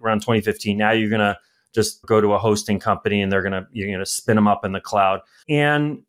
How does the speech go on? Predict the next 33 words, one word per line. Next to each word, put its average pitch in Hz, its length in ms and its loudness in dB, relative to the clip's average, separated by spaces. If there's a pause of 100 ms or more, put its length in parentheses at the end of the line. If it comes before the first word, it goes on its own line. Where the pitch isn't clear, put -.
(140)
then 226 580 0
he 190 180 0
starts 196 520 0
telling 190 400 2
a 143 40 4
different 151 460 0
story. 165 480 2
It's 104 160 -4
like 127 160 2
a 123 60 2
bigger 151 420 2
story. 110 240 0
It's - 240 -8 (300)
for, 139 120 2
then 170 280 2
for 202 80 2
a 170 60 2
few 170 180 -4
years, 156 280 4
it's 123 140 -2
like, 127 240 2 (300)
he 127 60 -8
calls 156 280 4
it 143 140 0
the 135 80 0
connected 147 580 2
enterprise. 110 600 0
So 120 80 -2
we 151 80 6
used 185 140 2
to 170 80 4
have 139 180 4
the, 123 160 -2